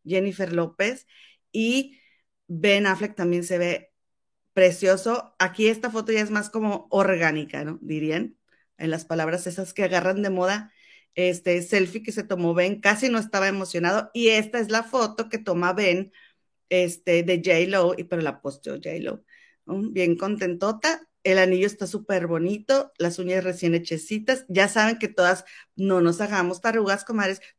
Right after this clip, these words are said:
todas le dimos zoom para verla a ella, se ve bien bonita, sin maquillaje, recién levantada, comadres, qué emoción, ¿a poco no?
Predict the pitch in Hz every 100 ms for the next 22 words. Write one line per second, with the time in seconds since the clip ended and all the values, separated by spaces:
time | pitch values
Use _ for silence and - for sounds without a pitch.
0 | - 196 165 175 196 170 160 165 233 254
1 | - _ _ _ _ 180 180 170 170 175
2 | 170 170 175 196 185 190 175 170 202 185
3 | 175 180 180 175 170 165 170 170 170 -
4 | 170 156 160 156 170 165 165 165 165 165
5 | 160 160 160 165 170 165 190 175 180 180
6 | 175 175 180 180 - 285 415 466 240 208
7 | 170 156 165 170 - 392 208 160